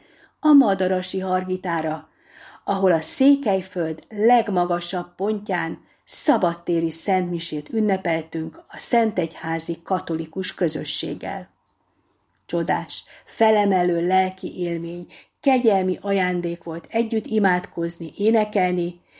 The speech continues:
és megélni az összetartozás élményét a csonka Magyarországtól távol, mégis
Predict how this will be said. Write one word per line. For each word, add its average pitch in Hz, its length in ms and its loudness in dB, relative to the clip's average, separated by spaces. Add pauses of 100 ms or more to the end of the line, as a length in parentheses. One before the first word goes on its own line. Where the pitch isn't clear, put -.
(200)
és 233 260 0
megélni 190 840 2 (260)
az 214 300 -4
összetartozás 170 1200 -2
élményét 190 840 2 (520)
a - 240 -8
csonka 247 380 2
Magyarországtól 160 1120 0
távol, 185 720 0 (380)
mégis 214 760 0